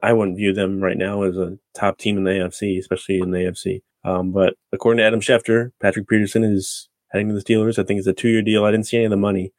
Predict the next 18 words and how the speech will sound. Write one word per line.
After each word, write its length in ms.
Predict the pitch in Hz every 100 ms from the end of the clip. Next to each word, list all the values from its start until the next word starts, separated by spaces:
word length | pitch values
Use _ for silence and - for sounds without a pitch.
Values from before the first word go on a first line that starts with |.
| _ 101
Um, 260 | 90 90
but 80 | 95
it 80 | 92
sounds 240 | 104 101
like, 280 | 98 95 -
uh, 220 | 98 92 92 -
it 100 | 127
sounds 260 | 135 156
like, 320 | 139 123 110 - -
'cause 80 | 117
I 40 | 110
think 100 | 117
he 60 |
went 140 | 117 113
on 40 | 101
his 100 | -
podcast 500 | 120 120 - 98 98
after 440 | 92 - 92